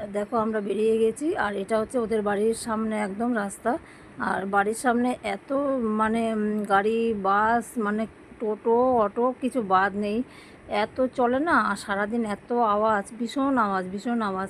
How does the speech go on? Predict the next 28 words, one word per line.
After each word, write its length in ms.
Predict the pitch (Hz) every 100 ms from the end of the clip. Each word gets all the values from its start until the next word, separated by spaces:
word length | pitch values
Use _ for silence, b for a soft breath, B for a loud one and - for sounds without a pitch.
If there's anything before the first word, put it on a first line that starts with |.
| 220
একটু 240 | 208 233
পরে 160 | 214 214
পরে 200 | 220 208
অ্যাম্বুলেন্স, 560 | 202 214 214 226 247 -
মানে। 360 | 233 214 214 226 B B B B
আর 180 | - 220
দেখো 280 | 214 233 233
বন্ধুরা, 380 | 254 254 254 262
যাওয়ার 300 | 240 220 220
পথে 340 | 214 233 233 240
না 100 | 254
একটা 160 | 220 226
কালী 260 | 220 202
মা 240 | 214 214 254
দেখতে 280 | 220 208 214
পেলাম, 480 | 208 220 226 262 262
এখানে 280 | 226 220 214 214
পুজো 180 | 240 240
হচ্ছিল। 360 | 226 220 277 247 320 B B -
ওই 120 | 269
দিন 160 | 269 285
কী 180 | 277 285
ছিল 240 | 294 285
জানি 240 | 277 233 233
না, 180 | 240
শনিবার 460 | 240 247 240 262 277 269
ছিল, 200 | 262 220 247 B B B - 247 214
এবার 240 | 208 214